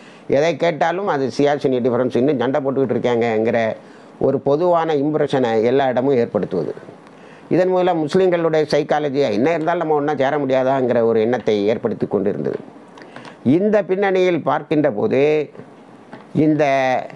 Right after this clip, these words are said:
இன்று நடந்த, அதாவது ஏப்ரல் ஆறாம் தேதி நடந்த, சைனாவிலே நடந்த வெளிவிவகாரத்துறை அமைச்சர்களுடைய சந்திப்பும், ரெண்டாயிரத்தி இருபத்தி ரெண்டு முதல் மேற்கொண்ட முயற்சிகளின் மு-, முடிவாக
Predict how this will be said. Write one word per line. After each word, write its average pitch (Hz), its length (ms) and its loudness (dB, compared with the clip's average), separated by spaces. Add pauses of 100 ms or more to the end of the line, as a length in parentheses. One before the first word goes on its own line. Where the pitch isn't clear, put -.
(420)
இன்று 185 300 2
நடந்த, 160 640 0
அதாவது 156 440 2
ஏப்ரல் 160 360 0
ஆறாம் 165 320 0
தேதி 165 220 0
நடந்த, 147 440 0
சைனாவிலே 156 480 2
நடந்த 135 580 2
வெளிவிவகாரத்துறை 151 840 2
அமைச்சர்களுடைய 120 920 0
சந்திப்பும், 131 720 -2 (1400)
ரெண்டாயிரத்தி 190 400 0
இருபத்தி 185 340 0
ரெண்டு 175 260 0
முதல் 160 460 2
மேற்கொண்ட 151 720 0
முயற்சிகளின் 151 640 2
மு-, 123 540 2
முடிவாக 123 760 0